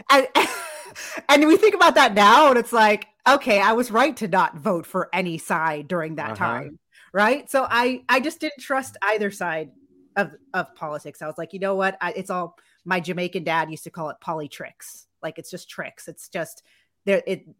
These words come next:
Speaker 1: it's a uniparty. You know, Obama just furthered the Bush agenda, and I was like, "I didn't like Bush, but now we have this guy who's doing everything that what Bush wanted to do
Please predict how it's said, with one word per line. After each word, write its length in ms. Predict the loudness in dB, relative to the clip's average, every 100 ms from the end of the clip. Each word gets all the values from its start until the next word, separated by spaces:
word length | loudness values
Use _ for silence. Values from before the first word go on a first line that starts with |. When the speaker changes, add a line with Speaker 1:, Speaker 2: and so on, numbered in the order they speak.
| -12
Speaker 1:
it's 160 | -6
a 40 | -2
uniparty. 640 | 0 -2 -4 -10 -12 -16 -20 -8
You 120 | -4
know, 180 | -2 0
Obama 480 | 2 2 2 0
just 260 | -4 -8 -6
furthered 340 | -6 -4 -6
the 80 | -8
Bush 220 | -10 -10
agenda, 540 | -8 -4 -4 -4 -4 -6
and 120 | -6
I 80 | -6
was 160 | -6 -6
like, 280 | -6 -8 _ _ -4
"I 140 | -2 0
didn't 260 | -4 -6
like 320 | -2 -2 -2 -4
Bush, 300 | -6 -6 -12
but 100 | -8
now 220 | -4 -2
we 120 | -4
have 280 | -2 -2 -2
this 160 | -8 -6
guy 300 | -4 -4 -4
who's 180 | -6
doing 260 | -6 -8 -8
everything 540 | -8 -8 -8 -6 -8 -12 _ _ _ -4
that 300 | -2 -4 _ _ _ -20 _
what 420 | _ -4 -2 0
Bush 240 | 2 2 0
wanted 200 | -6 -6
to 100 | -6
do 280 | -6 -6